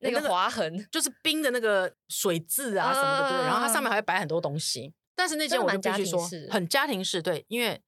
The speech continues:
Speaker 2: 你要知道是哈-，凯悦、嗨雅介绍的，concierge 介绍的哦，我就去了。
Speaker 1: 哇哦。
Speaker 2: 我们那次去的时候很有趣。
Speaker 1: 感觉这个故事不是大好是大坏。
Speaker 2: <laughs> 我给他的评价是，我觉得是非常有趣的一间店。
Speaker 1: OK。
Speaker 2: 对，就是真的叫做 family 的店。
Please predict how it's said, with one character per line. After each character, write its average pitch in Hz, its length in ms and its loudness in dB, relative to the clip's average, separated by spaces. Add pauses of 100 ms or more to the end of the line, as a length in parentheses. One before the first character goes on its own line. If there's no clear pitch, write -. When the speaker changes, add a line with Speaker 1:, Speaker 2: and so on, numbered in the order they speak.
(140)
Speaker 2:
你 156 60 -8
要 175 80 0
知 202 60 0
道 185 80 2
是 - 120 -2
哈-， - 400 -4
凯 160 260 0
悦、 160 420 -2 (100)
嗨 - 360 -2
雅 202 220 -2
介 151 260 -8
绍 101 200 -8
的， - 60 -18
concierge 175 520 -2
介 165 160 -2
绍 156 160 -2
的 139 80 -4
哦， 135 100 -6 (200)
我 156 120 -2
就 185 60 0
去 180 140 -2
了。 175 160 0
Speaker 1:
哇 - 60 -4
哦。 175 80 -14 (160)
Speaker 2:
我 175 260 0
们 190 100 2
那 220 140 2
次 214 120 0
去 180 200 0
的 151 100 0
时 - 100 -4
候 143 120 -2
很 151 100 -4
有 135 160 -6
趣。 - 260 -12 (120)
Speaker 1:
感 202 100 -2
觉 208 80 0
这 285 80 0
个 285 80 4
故 247 160 0
事 240 100 -2
不 190 120 -4
是 190 60 -6
大 196 140 -2
好 165 140 -4
是 156 80 -6
大 160 180 -4
坏。 156 220 -2
Speaker 2:
<laughs> 240 800 -2
我 262 100 2
给 294 120 0
他 302 160 2
的 - 40 -8
评 220 220 -4
价 226 180 2
是， 202 200 0 (100)
我 180 220 2
觉 214 180 0
得 240 80 2
是 233 140 0
非 220 200 2
常 220 160 0
有 160 140 0
趣 175 140 -2
的 170 40 0
一 165 40 -2
间 170 200 0
店。 151 280 -2
Speaker 1:
OK。 214 580 0
Speaker 2:
对， 175 260 2
就 254 140 -4
是 226 300 -2
真 269 180 2
的 262 80 2
叫 208 160 2
做 190 180 2 (140)
family 202 480 0
的 139 100 -8
店。 143 280 -8